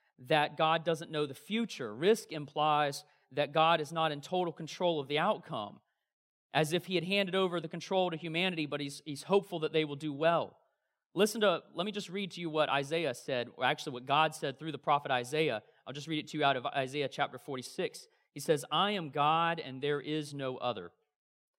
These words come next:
I am God and there is none like me, declaring the end from the beginning, and from ancient times things not yet done, saying, 'My counsel shall stand and I will accomplish all my purpose, calling a bird of prey from the east,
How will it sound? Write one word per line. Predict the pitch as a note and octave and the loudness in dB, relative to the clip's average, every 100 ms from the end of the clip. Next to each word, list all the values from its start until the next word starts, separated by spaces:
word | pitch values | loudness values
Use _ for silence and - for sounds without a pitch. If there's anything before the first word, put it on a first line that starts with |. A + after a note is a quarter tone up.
| _ _ | _ _
I | C3 F3 | 2 2
am | G3 D#3 | 0 -2
God | D3+ D3+ D#3+ | 2 4 4
and | C#3 C#3 | 2 0
there | D#3 | 0
is | C#3 B2+ | -2 -6
none | C#3 D#3 | -4 -4
like | D3 C#3+ C#3+ | 0 0 0
me, | C#3 C3 G#2 F#2+ _ _ _ _ | -6 -10 -10 -14 _ _ _ _
declaring | - - - E3+ F3+ F#3 F3 | -12 -12 2 4 4 2 -4
the | C3+ - | -6 -4
end | D3+ F3 E3 | -4 -4 -6
from | - D3+ | -8 -8
the | C3 | -8
beginning, | A#2 A2+ B2 A#2+ G2+ G2+ _ _ _ _ _ | -12 -6 -6 -4 -10 -16 _ _ _ _ _
and | - B2 | -8 -6
from | C3+ B2+ | -6 -6
ancient | D3 D#3 - | -6 -6 -8
times | - C#3 A#2 A#2 | -6 -4 -4 -6
things | - C#3 C3 | -8 -8 -6
not | C3 C3 C3+ C3 | -6 -4 -4 -4
yet | B2+ - | -6 -6
done, | B2 A#2 G2+ F#2 - _ _ _ _ | -8 -8 -8 -12 -18 _ _ _ _
saying, | - - D#3 C3+ B2+ | -14 0 2 2 -2
'My | B2+ D3 | -2 -2
counsel | D3+ E3+ F3+ F#3+ F#3 F3 | -2 0 0 0 -4 -8
shall | - B2+ | -2 -2
stand | B2 - D#3 D#3 E3+ F3 | -2 -6 -4 -2 -2 -4
and | - B2 | -8 -4
I | A#2+ C#3+ | -2 0
will | C3+ | -2
accomplish | B2 - D#3 D#3 A2+ G#2+ - | -6 -4 -2 -2 -6 -10 -4
all | C3 D3 | 0 0
my | D3 C#3 | -2 -6
purpose, | C#3+ A2 G2 - - - _ _ _ _ _ _ _ | -6 -12 -12 -14 -16 -20 _ _ _ _ _ _ _
calling | - D#3 D#3 D3+ | 0 4 4 2
a | B2 | -6
bird | C3+ D3 D3 | -2 0 0
of | C3+ | -4
prey | - D3 D3+ | -6 -2 -2
from | D3 A#2 | -4 -10
the | - C3+ | -10 -8
east, | F#3 F#3+ - - | -6 -8 -12 -20